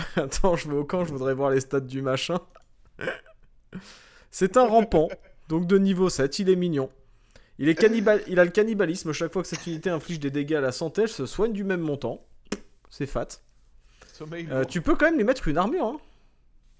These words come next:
Speaker 1: Enfin, des vêtements, enfin voilà, tu peux quand même lui mettre des trucs, quoi.
Speaker 2: <laughs>
Speaker 1: Des armures de base, hein. Allié de
Speaker 2: Tu peux lui
Speaker 1: l'obscurité,
Speaker 2: apprendre.
Speaker 1: tant que cette unité évolue dans l'obscurité, elle a brutalité, sinon elle a fragilité. C'est rigolo drôle, hein.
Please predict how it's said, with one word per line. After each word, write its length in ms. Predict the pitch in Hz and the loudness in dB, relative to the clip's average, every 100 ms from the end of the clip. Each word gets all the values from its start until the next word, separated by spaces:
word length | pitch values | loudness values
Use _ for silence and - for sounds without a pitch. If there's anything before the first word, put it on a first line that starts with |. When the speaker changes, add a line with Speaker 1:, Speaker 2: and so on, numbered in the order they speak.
| _ _ _ _ | _ _ _ _
Speaker 1:
Enfin, 140 | - 131 | -6 -2
des 100 | 131 | -2
vêtements, 360 | 127 156 214 | -2 -2 -2
enfin 180 | - 135 | 0 -4
voilà, 200 | 131 233 | -4 -6
tu 80 | - | -8
peux 80 | 131 | -6
quand 100 | 139 | -6
même 80 | 131 | -4
lui 60 | |
mettre 160 | 131 123 | -6 -4
des 80 | 151 | -4
trucs, 180 | 143 - | -4 -6
quoi. 200 | 123 120 - - - - | -10 -14 -16 -18 -18 -12
Speaker 2:
<laughs> 800 | - 196 - 262 - 359 311 - | -6 -6 -2 -4 -2 -4 -4 -4
Speaker 1:
Des 60 | 349 | -4
armures 340 | 123 127 135 | -2 -2 -2
de 80 | 165 | 0
base, 300 | 254 277 202 | 0 0 -2
hein. 100 | 262 - - - _ _ _ _ - | -8 -14 -20 -20 _ _ _ _ -10
Allié 300 | 143 165 233 | -6 -4 -2
de 60 | 185 | 0
Speaker 2:
Tu 0 | |
peux 60 | 170 | 0
lui 80 | 196 | 0
Speaker 1:
l'obscurité, 400 | 208 196 160 220 | -2 -2 0 0
Speaker 2:
apprendre. 60 | 220 | -2
Speaker 1:
tant 120 | 196 | -4
que 80 | 180 | -4
cette 220 | 160 175 | -4 -4
unité 320 | 190 175 165 185 | -4 -6 -4 -4
évolue 260 | 151 160 | -2 -4
dans 120 | 156 135 | -4 -4
l'obscurité, 600 | 160 - 151 135 185 - | -6 -6 -4 -2 -2 -2
elle 120 | 131 | 0
a 40 | 127 | -2
brutalité, 800 | 135 135 180 - 165 151 - 196 | -2 -4 -4 -2 -4 -4 -6 -6
sinon 340 | - 151 170 | -6 -8 -6
elle 100 | 139 | -4
a 60 | 170 - - - | -6 -8 -20 -20
fragilité. 720 | - 185 160 165 151 131 123 - _ _ _ _ _ _ _ _ | -8 -6 -6 -8 -12 -8 -8 -10 _ _ _ _ _ _ _ _
C'est 160 | - 117 | -14 -10
rigolo 260 | 113 143 269 | -4 -4 0
drôle, 200 | 415 | -2
hein. 60 | 202 | -2